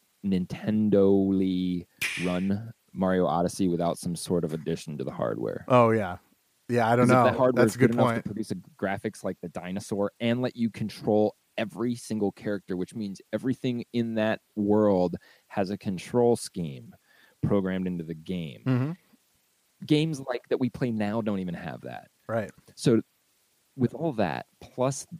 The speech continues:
Speaker 1: that dinosaur looked pretty good for s-, for what they're touting as the Switch, like, for some portable.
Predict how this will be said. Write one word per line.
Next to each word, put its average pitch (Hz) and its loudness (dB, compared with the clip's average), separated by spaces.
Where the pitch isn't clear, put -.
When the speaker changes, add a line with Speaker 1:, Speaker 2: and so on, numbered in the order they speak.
Speaker 1:
that 110 -4
dinosaur 117 2
looked 101 -2
pretty 135 2
good 101 4
for - -2
s-, - -8
for - -2
what 98 2
they're 98 0
touting 98 0
as 87 -6
the - -12
Switch, - -4
like, - -8
for - -4
some 107 -6
portable. 123 -6